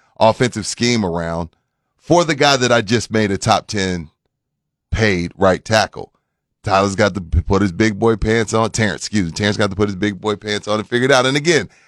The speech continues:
as Jerry said, look, it's not every week. Like, the Giants aren't going to be a thing for Terrence Steele. The Commanders traded away their whole defensive line.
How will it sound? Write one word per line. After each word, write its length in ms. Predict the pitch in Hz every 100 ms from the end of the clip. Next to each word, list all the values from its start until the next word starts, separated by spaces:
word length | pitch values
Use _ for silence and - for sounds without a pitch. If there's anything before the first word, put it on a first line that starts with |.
| -
as 180 | 139 131
Jerry 180 | 147
said, 220 | 131 147 131
look, 220 | 131 95 87 _
it's 160 | 131 123
not 240 | 180 165
every 220 | 139 127
week. 200 | 110 120
Like, 200 | 110 107
the 80 | 117
Giants 680 | 98 143 175 143 123 - - _ _ _ _ _ _
aren't 240 | 117 120 107
going 200 | 113 110
to 140 | 117
be 260 | 98 107 92
a 180 | 87
thing 300 | 90 107 95
for 200 | 85 92
Terrence 340 | 82 95 80 -
Steele. 360 | - 85 57 _ _ _ _ _ _ _ _ _ _ _ _ _ _ _ _ _ _ _ _ -
The 100 | 123
Commanders 640 | 143 147 180 165 135 107
traded 380 | - - 139 131
away 160 | 120 123
their 160 | 123 127
whole 200 | 120 113
defensive 520 | 110 107 104 90 87
line. 280 | 98 73